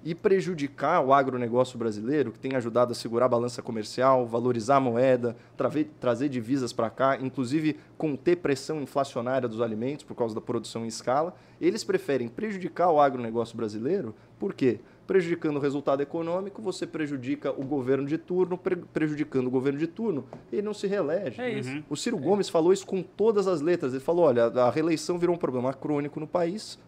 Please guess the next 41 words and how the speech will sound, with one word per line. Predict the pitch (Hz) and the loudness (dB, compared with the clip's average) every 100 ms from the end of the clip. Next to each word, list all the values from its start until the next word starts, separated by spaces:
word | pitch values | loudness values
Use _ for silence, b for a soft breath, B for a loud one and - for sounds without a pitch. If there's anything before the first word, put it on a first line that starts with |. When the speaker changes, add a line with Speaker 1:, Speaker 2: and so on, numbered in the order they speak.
| - | -8
Speaker 1:
Por | 214 - | -6 0
quê? | 139 110 b b b - | 0 0 b b b -2
Porque | 175 180 190 202 - | -2 4 4 4 2
a | 147 | 0
primeira | - 170 170 226 247 | 0 -2 2 2 2
coisa | - 190 170 | 2 2 2
que | 180 | 0
a | |
oposição | 135 - 120 139 120 147 | -2 -4 -2 -2 -2 -4
quer | 139 | -4
fazer | 127 117 107 156 180 b b b b | -2 -4 -2 -2 -2 b b b b
é | 127 156 | 0 0
um | 190 196 | 0 0
modelo | 190 147 175 190 | 0 6 6 6
destrutivo | 180 147 - 214 - 180 220 170 | 0 -6 -6 -6 -6 -6 -4 -4
de | 135 | -4
política, | - 117 143 160 - | -4 -2 -2 -4 -4
do | 139 | -4
quanto | - 160 165 | -2 -2 -2
pior, | - 147 139 | 2 4 4
melhor, | 147 147 143 226 - - - - | 4 2 2 0 -6 -18 -20 -10
né? | 127 147 196 b b b | -4 -4 -6 b b b
E | 139 185 | -6 -2
um | 220 196 | -2 -2
desalinhamento | 131 196 196 196 196 196 156 160 190 190 | -2 -2 4 4 4 2 0 -2 -4 -2
automático | 185 185 190 143 156 185 - | -2 -2 -2 0 0 -2 -4
a | - | -2
qualquer | 160 - 170 | -2 -2 -6
coisa | - 165 175 185 b b - | 0 0 0 -4 b b -8
que | |
for | 165 | -8
falado. | 160 208 180 131 | -2 0 2 0
Se | - 226 | -2 -4
o | |
Bolsonaro | 202 196 190 170 156 143 | 2 4 4 2 2 2
fosse | - 143 143 | -2 -4 0
a | |
favor | 127 117 135 120 | 0 2 0 2
de | |
alimento | 123 120 120 117 120 | 0 0 -4 -4 -6
orgânico, | 107 143 202 139 107 | -2 -2 -2 -6 -12